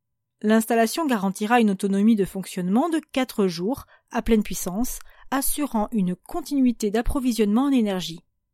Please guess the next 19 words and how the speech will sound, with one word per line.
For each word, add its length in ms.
Les 100
travaux, 400
programmés 540
pour 160
débuter 460
en 120
mi-février 600
deux 100
mille 180
vingt-quatre, 540
témoignent 460
de 100
la 140
volonté 460
de 120
la 140
ville 300
de 100
Charleville-Mézières 1040